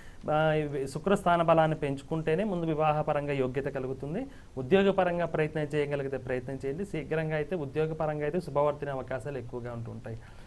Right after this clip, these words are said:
శుక్రస్థాన బలాన్ని పెంచుకోండి. ప్రతి శుక్రవారం రోజు కూడా ఆ అమ్మవారి యొక్క, లక్ష్మీ అమ్మవారి యొక్క దేవాలయానికి వెళ్ళండి. అమ్మవారి దేవాలయంలో దానిమ్మకాయ ప-, అమ్మవారికి ప్రసాదంగా నివేదన చేస్తూ ఉండండి.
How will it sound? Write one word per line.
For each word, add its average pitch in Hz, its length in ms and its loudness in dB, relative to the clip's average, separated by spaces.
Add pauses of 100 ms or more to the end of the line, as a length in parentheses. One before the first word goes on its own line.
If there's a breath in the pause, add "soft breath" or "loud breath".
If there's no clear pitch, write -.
(260 loud breath)
శుక్రస్థాన 160 500 2
బలాన్ని 147 340 2
పెంచుకోండి. 120 640 -6 (560 loud breath)
ప్రతి 160 220 4
శుక్రవారం 170 640 2
రోజు 156 220 2
కూడా 135 240 -2
ఆ 120 320 -4
అమ్మవారి 156 380 4
యొక్క, 147 140 0
లక్ష్మీ 139 340 0
అమ్మవారి 147 260 2
యొక్క 139 140 -4
దేవాలయానికి 135 600 0
వెళ్ళండి. 120 400 -4 (320 loud breath)
అమ్మవారి 151 400 2
దేవాలయంలో 139 540 0
దానిమ్మకాయ 143 640 0
ప-, 139 100 -6
అమ్మవారికి 135 560 -2
ప్రసాదంగా 131 440 -4
నివేదన 127 360 -4
చేస్తూ 120 380 -8
ఉండండి. 110 360 -8